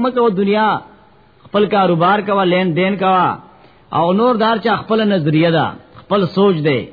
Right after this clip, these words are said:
نو که ستا محبت رښتینی وي، نو تا به د جهنم د اور نه خو بچ کړی وی که نه؟ الله په هر څه کې لحاظ کوي، عقیده کې لحاظ نشته دی. عقیده کې الله رب العزت معمولی «انا اغنی شرکا». الله یو عمل کې صرف او صرف ریا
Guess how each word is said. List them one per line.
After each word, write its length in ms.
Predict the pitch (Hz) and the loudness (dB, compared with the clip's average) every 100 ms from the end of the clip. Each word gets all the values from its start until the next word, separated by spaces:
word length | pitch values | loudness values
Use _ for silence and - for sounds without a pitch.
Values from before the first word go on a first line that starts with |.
| - - - 123 | -20 -20 -14 -8
نو 80 | |
که 120 | 131 147 | -6 -6
ستا 300 | - 220 226 | -2 0 0
محبت 560 | 180 170 156 214 - | 0 -2 0 -2 -2
رښتینی 400 | 160 147 185 196 185 | -4 -2 -2 -2 -2
وي، 80 | |
نو 80 | 160 | -2
تا 180 | 143 170 | -2 -2
به 60 | 147 | -2
د 40 | 131 | -2
جهنم 400 | 135 147 170 196 | -2 0 0 0
د 60 | 160 | 0
اور 200 | 165 196 | 2 2
نه 120 | 160 | 0
خو 100 | 135 | -2
بچ 160 | 127 123 | -4 -2
کړی 200 | 220 196 120 | -2 0 0
وی 60 | |
که 120 | 98 95 | -4 -8
نه؟ 100 | 71 - _ _ _ _ _ _ _ _ _ _ _ - 135 | -12 -18 _ _ _ _ _ _ _ _ _ _ _ -8 -2
الله 260 | 160 196 233 208 | 0 2 0 0
په 60 | 185 185 | -2 0
هر 140 | 247 | 0
څه 140 | - 226 | 0 -2
کې 60 | 185 175 | 0 0
لحاظ 260 | 180 185 - | 0 -2 -2
کوي، 120 | 185 | -4
عقیده 440 | 143 143 151 151 208 | -4 -4 -2 -2 -2
کې 80 | |
لحاظ 420 | 170 143 147 135 123 | -2 -2 -2 -4 -4
نشته 280 | 110 - | -8 -10
دی. 120 | 98 - - _ _ _ _ | -14 -14 -20 _ _ _ _
عقیده 400 | - 139 165 165 240 | -8 -6 -2 -2 0
کې 200 | 202 170 | -2 -2
الله 220 | 175 196 | 0 0
رب 140 | 185 165 | 0 -2
العزت 300 | 160 190 151 | -2 -4 -4
معمولی 460 | 151 147 151 190 | -2 0 0 0
«انا 260 | - 151 180 - 208 | -2 -2 -4 -2 -2
اغنی 240 | 226 226 - | 0 0 0
شرکا». 440 | 180 147 139 135 117 87 - - _ _ _ - | 0 -2 -2 -2 -2 -6 -16 -20 _ _ _ -6
الله 400 | 143 185 226 220 | -2 0 2 2
یو 180 | 196 170 | 2 2
عمل 320 | 170 214 233 | 0 0 -2
کې 140 | 190 180 | -2 -4
صرف 280 | 233 240 240 | -2 -2 -2
او 100 | 175 | -4
صرف 320 | 170 226 220 | -2 -2 -2
ریا 300 | 160 151 202 | -2 2 2